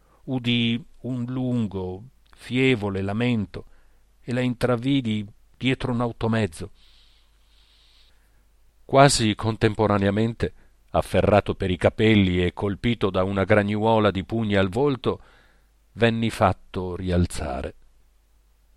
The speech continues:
Era questo il primo benvenuto. Il maggiore degli S S, Starnizza,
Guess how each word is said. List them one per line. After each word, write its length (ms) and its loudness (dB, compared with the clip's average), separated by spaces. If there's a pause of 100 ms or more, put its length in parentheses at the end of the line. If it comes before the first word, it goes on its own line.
(300)
Era 680 0 (340)
questo 420 -2
il 140 -6
primo 320 -6
benvenuto. 680 -8 (960)
Il 120 2
maggiore 440 4
degli 260 6
S 280 4
S, 280 2
Starnizza, 840 0